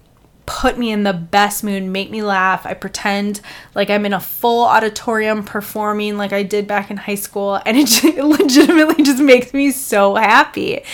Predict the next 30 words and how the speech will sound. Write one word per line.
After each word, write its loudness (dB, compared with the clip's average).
It -8
costs 2
nothing. -2
It -2
takes -2
five 2
minutes. -2
Sometimes -2
I 0
do 0
it 0
for -4
too -4
long, 2
and 0
I'm 0
like, 0
"Okay, 2
girl, 6
you -2
gotta 0
go 0
work." 0
So -2
what 0
are 2
those -4
things -6
for -8
you? -10